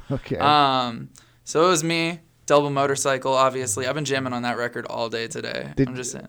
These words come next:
Speaker 2: I've
Speaker 1: did
Speaker 2: been, I've been listening to it all day.
Speaker 1: That's, what do you think?
Speaker 2: It's awesome.
Speaker 1: Give us a, a
Speaker 2: It's
Speaker 1: quick five-word review.
Speaker 2: <sighs> Five words.
Speaker 1: <laughs> Or maybe ten words.
Speaker 2: I don't know. This
Speaker 1: I don't
Speaker 2: record
Speaker 1: know.
Speaker 2: is really, really, really, really, really dope, and you should listen to it immediately 'cause it's so cool.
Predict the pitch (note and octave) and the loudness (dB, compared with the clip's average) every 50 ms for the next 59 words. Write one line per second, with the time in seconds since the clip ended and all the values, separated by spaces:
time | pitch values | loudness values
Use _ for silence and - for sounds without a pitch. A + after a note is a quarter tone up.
0 | - - B2 C#3+ D3 B2+ A#2+ B2 - _ _ _ - B2 B2 B2 B2+ B2 B2+ B2 | -10 -4 -4 -2 -2 -4 -6 -12 -16 _ _ _ -14 -12 -10 -8 -8 -8 -8 -8
1 | A#2+ A#2+ B2 A#2+ A#2+ B2 A#2+ A#2+ A#2 A#2+ B2+ B2+ A#2+ A2+ A2+ A2+ C#3 C3 C3 C#3 | -10 -10 -8 -8 -8 -8 -8 -8 -8 -8 -6 -4 -2 -2 -2 -2 0 0 0 2
2 | C#3 C3+ - D#3+ F#3 D#3 A2+ A2+ - - C#3 - - - A#2+ A#2 A#2+ - - - | 0 0 0 0 0 0 -4 -8 -10 -10 -10 -8 -8 -10 -10 -8 -10 -10 -4 -2
3 | C3 B2+ C3 D3+ C#3+ - - C3+ C3 B2 B2 B2 A#2+ B2 E3 E3 D3+ D3 C#3+ C#3 | 0 4 4 4 4 6 6 6 6 6 6 4 4 2 2 4 6 6 6 6
4 | - - - - B2+ C3 C3+ B2 B2 C3 C3 B2 B2 B2 A2+ A2+ A#2+ A#2 G#2 G2+ | 6 0 0 2 4 4 4 4 4 2 2 2 0 0 0 0 0 0 0 -2
5 | G#2 G#2 G#2+ G#2 - _ _ _ _ _ - - - - - - - D#3 D#3+ E3+ | -4 -6 -10 -12 -16 _ _ _ _ _ -16 -4 -2 -2 -2 0 0 2 4 6
6 | E3+ G#3+ D#3+ D#3+ D#3 D3+ C#3+ B2+ - B2+ - - - - - F3 - _ _ _ | 6 6 6 6 6 6 4 4 0 -2 -4 -6 -8 -8 -8 -12 -18 _ _ _
7 | _ _ _ _ _ _ _ _ _ _ _ _ _ _ _ _ _ _ _ _ | _ _ _ _ _ _ _ _ _ _ _ _ _ _ _ _ _ _ _ _
8 | _ _ _ _ _ _ _ _ _ _ _ _ _ _ - - A2 G#2+ A2 G#2+ | _ _ _ _ _ _ _ _ _ _ _ _ _ _ -14 -12 -8 -8 -6 -6
9 | G#2+ - G2+ - - A#2+ G2+ G2+ G#2 F#2+ F#2 F#2 G2+ G2+ G#2+ A2+ - - _ _ | -6 -8 -10 -6 -6 -4 -4 -4 -4 -6 -4 -6 -6 -6 -8 -12 -16 -20 _ _
10 | _ _ _ _ _ _ - B2 C#3 D3 D3 C#3+ C#3+ C#3 C#3 C3+ E3+ E3 - E3+ | _ _ _ _ _ _ -2 0 0 2 2 2 2 0 2 2 2 2 4 4
11 | F3+ F3 F3 F3+ E3 E3 D#3+ D3 D3 D#3 E3 E3 E3+ E3+ D#3+ E3 D#3+ D#3+ D#3+ D#3 | 4 4 6 4 4 4 4 4 4 4 4 4 4 4 4 6 6 6 6 4
12 | D#3 D#3+ D#3 D#3+ D#3+ D3+ D#3 D#3 D3+ D3+ D#3 D3+ D#3 D3+ D3+ D3+ D3+ C3+ D3+ D3+ | 4 4 4 4 4 4 4 4 6 6 4 4 4 6 6 6 6 6 6 6
13 | D3 D3 D#3 D3 D3 D3 - D#3+ D3 C#3+ D3 C#3 - D3+ C#3+ - D3+ D3 C#3+ C#3 | 6 4 2 0 0 0 0 0 2 2 2 2 0 0 0 2 4 4 4 2
14 | C#3 C#3 C#3 C3 C3+ C3 B2 C3 C3 - C#3 C3 C3+ C3+ - - C3 B2+ B2+ - | 0 -2 0 0 2 2 0 0 -2 -4 -4 -6 -4 -4 0 0 0 0 0 0
15 | C3 B2 A#2 A#2 - | -2 -2 -2 -2 -4